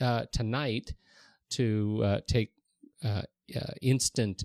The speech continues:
Insta questions. We're not monitoring Twitter. We're not monitoring, uh, Facebook right now. But right now we're just talking and testing. So, but, so if you are joining us, welcome. Um, and if you're not, uh,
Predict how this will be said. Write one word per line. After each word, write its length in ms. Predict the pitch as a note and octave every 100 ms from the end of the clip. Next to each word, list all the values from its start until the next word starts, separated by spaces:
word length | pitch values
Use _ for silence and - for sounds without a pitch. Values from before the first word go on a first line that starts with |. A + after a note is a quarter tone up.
| -
Insta 340 | D#3 - C#3
questions. 500 | - A2 F#2+ - A2
We're 100 | A2
not 280 | G#2+ G#2+ -
monitoring 460 | G#2 G2+ G2 G2 F#2+
Twitter. 340 | - D#3+ C#3+
We're 80 | A#2
not 180 | G2+ G2
monitoring, 460 | G2 F#2+ F#2 F#2+ - -
uh, 260 | - G2 F#2
Facebook 440 | - A2 - G2
right 140 | F2+ F2+
now. 120 | G2
But 220 | F#2 - _ - - - -
right 140 | A2+
now 120 | C#3
we're 80 | F3
just 160 | C#3+ -
talking 360 | C#3 B2 C3
and 100 | G#2
testing. 420 | - B2+ - G2+ G2
So, 140 | B2
but, 320 | G#2+ G#2 G#2
so 220 | - G2 G#2
if 160 | -
you 140 | A2 G2+
are 100 | G2
joining 320 | A#2+ B2+ A2
us, 140 | G2+
welcome. 360 | A2 A2+ A#2+ A2+ - - - - -
Um, 480 | A#2 F#2+ F#2 F#2 G#2 - -
and 140 | G#2+ G2+
if 100 | -
you're 80 | G#2
not, 300 | B2+ B2 - -
uh, 340 | G#2 G2+ -